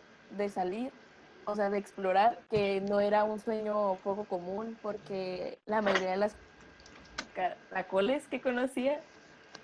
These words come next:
eh, querían lo mismo. Eh, solamente que este caracol no era tan valiente como los demás.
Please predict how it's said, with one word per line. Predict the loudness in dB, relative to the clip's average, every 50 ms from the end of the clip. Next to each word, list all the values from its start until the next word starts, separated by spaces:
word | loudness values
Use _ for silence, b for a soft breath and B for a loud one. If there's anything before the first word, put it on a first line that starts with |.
| -18 -8 -2
eh, | 0 2 2 2 0 0
querían | 0 0 2 2 2 2 2
lo | 2 0
mismo. | 0 -2 -2 -2 -4 -6 -6 -8 -12 -18 -20 -20 -20 -20 -20 -20 -20 -20 -20 -20 -20 -20 -20 -20 -20 _ _ -20 -20 -20 -20 -20 -20 -14 -6
Eh, | -2 0 2 2 2 2 0 0 -2 -2 -2 -2 -4 -6 -10 -14 -20 -20 -20 -20 -20 -20 -20 -18 -6
solamente | -2 2 2 4 4 2 0 0 0 0 0 0
que | 0 0 0
este | 0 -2 -4 -6 -6 -8 -10 -4
caracol | -2 0 0 0 0 -4 -6 -6 -4 -4
no | -4 -2 -2 0
era | 2 2 2 2 2 0 -4 -10 -14 -4 0
tan | 0 2 2
valiente | 2 0 0 -2 -6 -8 -8 -6
como | -6 -6 -4 -2
los | -2 -2 -2 -4
demás. | -4 -6 -6 -6 -6